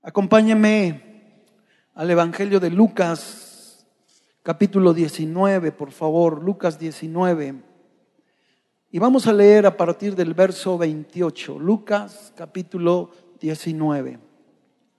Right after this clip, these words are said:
Búsquela ahí en su Biblia. Aquí ya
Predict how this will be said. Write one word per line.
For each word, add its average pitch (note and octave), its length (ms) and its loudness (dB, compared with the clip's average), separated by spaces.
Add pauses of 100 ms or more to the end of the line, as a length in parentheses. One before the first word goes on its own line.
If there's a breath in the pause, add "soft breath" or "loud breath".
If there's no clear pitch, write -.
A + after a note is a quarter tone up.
(1400)
Búsquela E3 400 -4
ahí D#3 140 -2
en F3 100 -6
su D#3+ 100 -12
Biblia. E3+ 460 -6 (960)
Aquí F3 260 -10
ya E3+ 320 -2